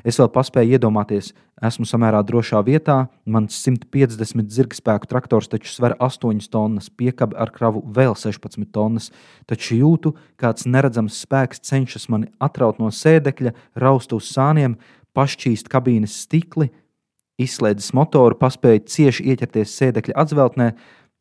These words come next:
To, kas notika pēc tam, vairs neatceros. Slimnīcā uzzināju, ka viesulis mani bija izmetis no kabīnes un traktoru apgāzis.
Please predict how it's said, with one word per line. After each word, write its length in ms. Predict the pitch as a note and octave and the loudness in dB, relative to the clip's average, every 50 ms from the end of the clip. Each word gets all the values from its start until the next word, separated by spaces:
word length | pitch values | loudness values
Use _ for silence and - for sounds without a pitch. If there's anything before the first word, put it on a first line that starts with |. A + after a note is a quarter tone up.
| _ _ _ _ _ _ - | _ _ _ _ _ _ 0
To, 100 | B2+ B2+ | 2 2
kas 220 | B2 - A2+ - - | 2 0 -2 -2 0
notika 300 | A#2 A2 - G#2+ - - | -2 0 -2 -4 -4 -2
pēc 160 | A2+ G#2 - - - | -2 -2 -2 -2 -2
tam, 160 | C3 B2+ A#2+ | 0 2 2
vairs 180 | G#2+ G#2 - | 0 0 0
neatceros. 640 | - G#2+ G#2 G2+ G2 - - - G2 G#2+ G#2 G#2 - - - | 0 0 0 0 -2 -6 -8 -8 -6 -6 -6 -8 -12 -16 -14
Slimnīcā 720 | - - C3 C#3 D3 D3+ D3 C3+ B2 - - A2+ G#2 G2+ | -6 -2 0 2 2 2 2 0 -2 0 0 0 0 2
uzzināju, 540 | - B2 C3+ B2+ B2 C3 C3 B2+ A2+ A2 G#2+ | 0 0 0 0 0 -2 0 0 0 0 -2
ka 80 | - A2 | -4 -2
viesulis 480 | G2 A#2 B2+ B2 - - A2+ G#2 - - A2 | 0 0 0 0 -2 -4 -6 -6 -4 -4 -6
mani 160 | A2 A2 G#2 | -4 -4 -4
bija 200 | G2+ G2+ G#2+ - - | -4 -4 -4 -4 -6
izmetis 460 | - C3+ B2 B2 A2+ A2 - - - A#2+ | -6 -6 -2 -2 -2 -2 -4 -6 -6 -4
no 80 | G#2+ | -4
kabīnes 600 | G2+ - - D3 C#3 C3 B2+ A#2+ A2 G#2+ G#2 - - _ _ | -4 0 -2 -2 0 0 0 0 0 -2 -4 -10 -18 _ _
un 140 | - A2 G2 | -14 -12 -8
traktoru 480 | - G#2+ G#2+ - - - G2+ G2+ - - | -8 -8 -8 -6 -4 -4 -4 -4 -4 -8
apgāzis. 640 | - F2+ G2 G2 G2+ G2 G2+ G2+ F#2+ - - - | -10 -10 -8 -6 -6 -6 -6 -8 -10 -12 -16 -18